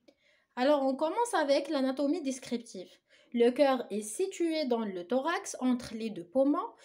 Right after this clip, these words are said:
Il repose sur le diaphragme, dans l'étage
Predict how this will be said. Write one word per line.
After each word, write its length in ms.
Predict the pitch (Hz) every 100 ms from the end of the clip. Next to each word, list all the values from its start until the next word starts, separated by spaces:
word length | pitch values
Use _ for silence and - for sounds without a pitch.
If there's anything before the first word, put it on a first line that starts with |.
| - 254
Il 120 | 277
repose 540 | 285 349 349 339 302
sur 380 | - 302 262 185
le 300 | 180 214 370
diaphragme, 800 | 302 311 302 - 339 294 202 185
dans 140 | 190 208
l'étage 480 | 214 240 254 240